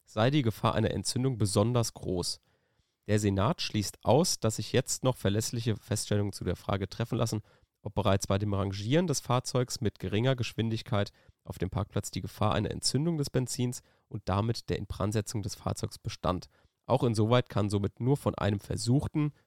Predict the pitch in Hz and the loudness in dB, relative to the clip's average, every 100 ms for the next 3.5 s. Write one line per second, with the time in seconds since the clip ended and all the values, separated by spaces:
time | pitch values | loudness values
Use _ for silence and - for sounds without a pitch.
0 | _ - 92 98 101 101 92 - 85 - | _ -6 -4 0 0 0 -4 -4 -4 -2
1 | - - - 95 82 - 98 - - 107 | -6 -8 -4 -4 -4 -6 -10 -8 -2 0
2 | - - - - 107 - - _ _ 107 | -2 -4 -6 -2 -4 -4 -12 _ _ -2
3 | 104 110 - 90 98 | 2 2 2 2 2